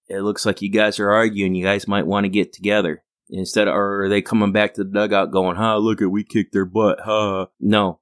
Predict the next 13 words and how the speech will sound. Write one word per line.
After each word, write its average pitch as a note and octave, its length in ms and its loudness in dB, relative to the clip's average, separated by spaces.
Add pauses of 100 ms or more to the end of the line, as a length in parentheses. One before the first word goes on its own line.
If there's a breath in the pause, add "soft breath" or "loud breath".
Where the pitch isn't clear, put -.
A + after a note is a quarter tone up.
(100)
you G#2+ 180 -6 (200)
learn A#2+ 400 2
to B2 40 2
be A#2 140 2
graceful, B2+ 880 0
learn A2 300 0
to A2 40 -2
become G#2+ 360 0
a G#2 60 2
mature G2+ 540 2
adult A2+ 440 2
about A2 360 0
things, G#2+ 400 -4